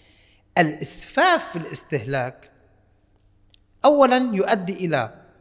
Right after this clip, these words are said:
قطع المعنى. قد تقول لي بكل بساطة، أنت قلت قبل قليل أن كل إنسان يضع المعنى بنفسه.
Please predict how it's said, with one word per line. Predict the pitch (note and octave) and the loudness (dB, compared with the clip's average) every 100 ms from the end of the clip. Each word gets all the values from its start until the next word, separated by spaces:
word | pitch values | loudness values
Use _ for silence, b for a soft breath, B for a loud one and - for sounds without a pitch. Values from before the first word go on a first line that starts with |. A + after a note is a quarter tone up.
| _ _ | _ _
قطع | A#3 A#3+ D#3+ | -2 0 0
المعنى. | D3+ C#3 B2+ G#2+ | -2 -2 -4 -6
قد | A2 A3 - | -4 -2 0
تقول | A3+ C4+ C4 | 0 2 0
لي | B3+ | 2
بكل | A#3 A3 A#3+ | 0 -2 -2
بساطة، | G3+ G3 G#3+ G3 G3+ F#3+ B - | -2 -2 -2 -2 -2 -6 B -6
أنت | G#3 | -2
قلت | G#3+ A3+ G#3 | -2 -2 0
قبل | G#3 F#3+ | -2 0
قليل | F#3+ F#3+ A3+ A#3+ B B G#3+ | -2 0 0 0 B B -2
أن | G#3+ F#3+ | -2 -2
كل | A#3 A3+ | -2 -2
إنسان | G#3 F3+ A3 F#3+ | -2 0 -2 0
يضع | G#3 F#3+ | 2 2
المعنى | E3+ F#3 F#3 D3+ | 2 2 2 0
بنفسه. | D3+ D3 - - | -4 -6 -8 -14